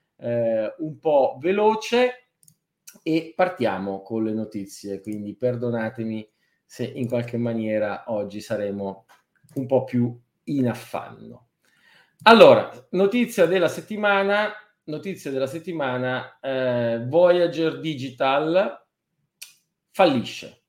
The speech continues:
Voyager Digital, eh, è sostanzialmente una, eh, società che fa, eh, brokerage e lending.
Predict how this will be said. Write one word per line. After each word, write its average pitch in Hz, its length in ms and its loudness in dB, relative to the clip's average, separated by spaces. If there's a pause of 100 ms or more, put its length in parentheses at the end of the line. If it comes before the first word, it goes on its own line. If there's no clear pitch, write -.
(440)
Voyager 156 640 -2
Digital, 214 1200 0
eh, 120 260 -8
è 156 300 -4
sostanzialmente 135 1600 -4
una, 120 800 -6
eh, 98 40 -12
società 139 800 -4 (360)
che - 140 -12
fa, 131 580 0
eh, 107 500 -6
brokerage 120 600 0
e 123 60 2
lending. 127 840 -2